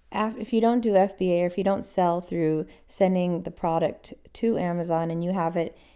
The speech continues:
either at another warehouse that's not affiliated with Amazon, or you have it at your own house, you, it will be something called merchant fulfilled. And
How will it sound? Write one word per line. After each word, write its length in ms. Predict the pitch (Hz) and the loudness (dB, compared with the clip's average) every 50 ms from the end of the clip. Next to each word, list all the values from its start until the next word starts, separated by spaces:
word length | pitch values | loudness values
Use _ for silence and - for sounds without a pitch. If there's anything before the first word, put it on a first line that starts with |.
| _ _ | _ _
either 240 | - 180 175 175 170 | -6 -2 2 2 2
at 100 | 165 165 | 2 2
another 320 | 170 170 170 180 190 208 196 | 0 0 0 0 0 2 2
warehouse 540 | 202 196 196 190 190 196 180 180 190 - | 2 2 2 2 0 -4 -4 -4 -4 -4
that's 180 | - - 180 - | -6 -8 -8 -6
not 180 | 180 165 165 165 | -4 -4 -4 -4
affiliated 520 | 165 - 233 233 247 247 220 214 214 196 | -2 0 2 4 4 4 4 4 2 2
with 160 | 190 185 185 | 0 0 0
Amazon, 560 | 180 180 175 180 180 175 180 170 170 180 185 - - - - - - | -2 -2 -2 -2 -4 -4 -4 -4 -4 -6 -6 -8 -12 -20 -20 -10 -4
or 100 | - 180 | 0 0
you 120 | 185 190 | 0 2
have 180 | 190 185 170 170 | 2 2 2 2
it 80 | 165 | 0
at 180 | 165 160 - - | -2 -4 -4 -4
your 120 | 165 160 | -4 -2
own 100 | 156 160 | -2 -2
house, 500 | 151 143 190 190 190 175 160 175 - - - - - - _ _ - _ _ | -4 -6 -6 -4 -2 -2 -4 -4 -6 -12 -18 -20 -20 -20 _ _ -20 _ _
you, 180 | - 196 190 190 - | -6 -4 -4 -2 -2
it 80 | - | -2
will 160 | 202 208 196 190 | 0 0 0 0
be 320 | 190 190 190 196 190 - - - - _ _ _ _ _ _ - | -2 -4 -4 -4 -6 -8 -10 -14 -18 _ _ _ _ _ _ -16
something 360 | - - - 202 202 196 185 180 | -4 0 0 2 2 0 -2 0
called 240 | 202 175 165 170 | 0 0 0 0
merchant 500 | 165 170 175 175 180 180 - - - - - | -2 -2 -2 -2 -4 -4 -6 -8 -10 -8 -8
fulfilled. 500 | - - - - - - - - 220 - - - - - - _ _ _ - | -10 -8 -8 -6 -6 -6 -6 -8 -10 -12 -18 -20 -20 -20 -20 _ _ _ -2
And 540 | 202 196 190 185 185 180 180 175 180 - | 0 0 2 2 2 0 0 -2 -4 -6